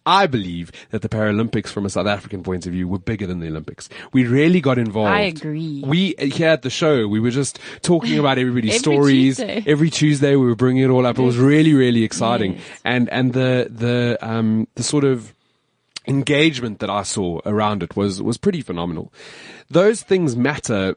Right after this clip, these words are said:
Speaker 1: because for this kid who's fourteen years old, he's got another four years to train, and then we're gonna be behind him again.
Speaker 2: You've changed
Speaker 1: And,
Speaker 2: his life.
Speaker 1: and if you wanna get behind other
Speaker 2: Mm.
Speaker 1: kids in the same situation,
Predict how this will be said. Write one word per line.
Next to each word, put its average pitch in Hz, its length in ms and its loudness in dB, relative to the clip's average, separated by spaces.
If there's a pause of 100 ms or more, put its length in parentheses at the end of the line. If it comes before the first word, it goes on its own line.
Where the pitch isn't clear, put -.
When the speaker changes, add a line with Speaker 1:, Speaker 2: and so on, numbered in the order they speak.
(120)
Speaker 1:
because 131 480 -2
for - 340 -8
this 175 240 -2
kid 98 480 -2 (140)
who's 120 240 -4
fourteen 120 420 -2
years 107 200 -2
old, 101 340 -2 (240)
he's 160 180 -2
got 208 140 2
another 190 200 2
four 165 260 2
years 135 280 4
to - 80 -12
train, 95 480 -2 (320)
and 117 160 0
then 139 160 4
we're 143 100 2
gonna 123 200 0
be 117 140 0
behind 110 380 -2
him 104 80 0
again. 87 460 -4
Speaker 2:
You've 196 160 -8
changed 247 380 -2
Speaker 1:
And, 185 80 -10
Speaker 2:
his 156 80 -18
life. 156 280 -8
Speaker 1:
and 135 120 0
if 131 100 -2
you 180 140 -8
wanna 180 180 0
get 147 180 -2
behind 123 400 -2 (120)
other 147 200 -2
Speaker 2:
Mm. 151 60 -2
Speaker 1:
kids 143 280 -4
in 120 80 0
the 110 80 0
same 120 260 -2
situation, 113 800 -2